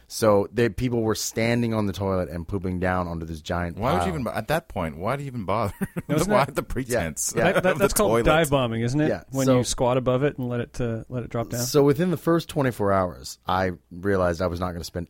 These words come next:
Speaker 1: any time whatsoever inside one of these things, 'cause
Speaker 2: Right.
Speaker 1: they are most disgusting thing I've ever witnessed.
Speaker 2: First come, first served.
Speaker 1: First come, first served. So I guess, though, that I had, um, didn't realize that I was clenching necessarily for days on end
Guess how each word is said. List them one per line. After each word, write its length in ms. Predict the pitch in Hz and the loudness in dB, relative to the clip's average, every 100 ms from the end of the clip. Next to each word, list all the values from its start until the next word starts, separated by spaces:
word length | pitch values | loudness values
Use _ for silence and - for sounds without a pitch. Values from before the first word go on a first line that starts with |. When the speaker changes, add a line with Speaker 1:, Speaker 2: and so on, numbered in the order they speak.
| - | -2
Speaker 1:
any 200 | 117 104 | 0 0
time 260 | 98 87 | -2 -2
whatsoever 460 | 82 80 85 80 78 | -4 -4 -4 -4 -4
inside 320 | 78 - 80 | -6 -6 -8
one 100 | 80 | -10
of 80 | 80 | -12
these 160 | 67 - | -12 -10
things, 260 | 78 73 80 | -10 -8 -4
'cause 80 | 69 | -4
Speaker 2:
Right. 80 | 76 | -2
Speaker 1:
they 100 | 80 | -2
are 200 | 76 73 _ | -4 -8 _
most 200 | 101 95 | -6 -6
disgusting 400 | 98 - 104 87 | -6 -4 -4 -4
thing 100 | 85 | -8
I've 80 | 80 | -8
ever 160 | 76 76 | -8 -8
witnessed. 100 | 78 | -4
Speaker 2:
First 200 | 98 - | -2 -2
come, 180 | 92 | -4
first 240 | 78 80 - | -4 -8 -6
served. 320 | 85 73 - - | -6 -6 -10 -2
Speaker 1:
First 300 | 107 87 - | 0 0 -4
come, 280 | - 110 | -6 -6
first 320 | 104 107 107 - | -4 -2 -2 0
served. 240 | 104 90 - - - | -4 -4 -12 -20 -20
So 440 | - - 127 131 - | -8 2 4 4 2
I 80 | 117 | -4
guess, 320 | 107 156 196 | 0 0 0
though, 240 | 104 92 92 | -2 -2 0
that 160 | 98 98 | 0 0
I 120 | 98 | 0
had, 360 | 92 95 92 98 | 0 -4 -2 -2
um, 380 | 95 92 90 - _ | -2 -2 -8 -12 _
didn't 240 | 160 147 | 0 2
realize 480 | 127 131 113 98 87 | 4 4 4 2 0
that 80 | 90 | -2
I 60 | 87 | -4
was 180 | 85 - _ | -6 -10 _
clenching 680 | - - 127 107 90 80 76 - _ _ | -12 -6 -4 -4 -6 -8 -14 -20 _ _
necessarily 460 | 95 - 98 90 87 | -10 -4 -2 0 -2
for 140 | - | -4
days 280 | 90 104 92 | 0 0 0
on 120 | 98 | 0
end 320 | 143 113 95 | 0 0 -4